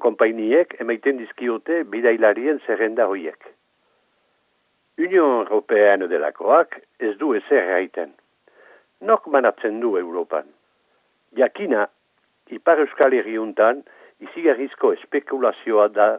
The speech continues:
lurra eta egoitzen inguruan. Berriki, Pariseko gobernu berriak hori aldatuko eta zorrozki kontrolatuko duela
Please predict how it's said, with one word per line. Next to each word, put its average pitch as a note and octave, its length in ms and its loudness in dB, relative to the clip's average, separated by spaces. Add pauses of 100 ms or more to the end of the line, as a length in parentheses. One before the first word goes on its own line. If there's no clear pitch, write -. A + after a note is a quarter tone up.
(320)
lurra A#2 440 2
eta A2+ 200 0
egoitzen A2+ 440 -2
inguruan. G#2+ 520 -6 (1000)
Berriki, D#3 560 -2 (380)
Pariseko B2+ 520 -4
gobernu A#2+ 400 0
berriak A#2 540 0 (260)
hori A2+ 240 -4
aldatuko A2+ 600 2 (200)
eta G#2+ 260 -2 (160)
zorrozki A#2 560 0
kontrolatuko C3 640 -4
duela A2 360 2